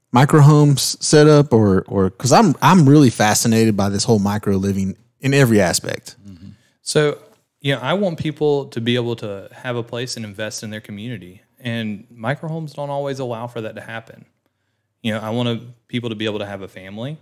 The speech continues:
Speaker 1: Yeah.
Speaker 3: I don't want them to have to, you know, in five years, look for a better place because they probably can't find it.
Speaker 1: Yeah.
Speaker 3: And so my goal is to, you know, be building places that are,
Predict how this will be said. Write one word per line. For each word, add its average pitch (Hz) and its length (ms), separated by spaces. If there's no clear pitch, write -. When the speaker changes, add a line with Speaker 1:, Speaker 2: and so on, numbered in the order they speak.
Speaker 1:
Yeah. 107 280
Speaker 3:
I 120 100
don't 117 160
want 117 160
them 110 200
to 113 80
have 98 260
to, 95 460
you 110 120
know, 92 60
in 117 80
five 107 360
years, 110 400
look 117 180
for 104 240
a 98 60
better 101 280
place 98 360
because 127 240
they 123 100
probably - 320
can't 147 240
find 139 320
it. - 100
Speaker 1:
Yeah. 95 220
Speaker 3:
And 113 120
so 107 220
my 110 240
goal 135 320
is 127 160
to, 107 340
you 113 120
know, 98 140
be 117 120
building 117 540
places 127 840
that 104 340
are, 98 380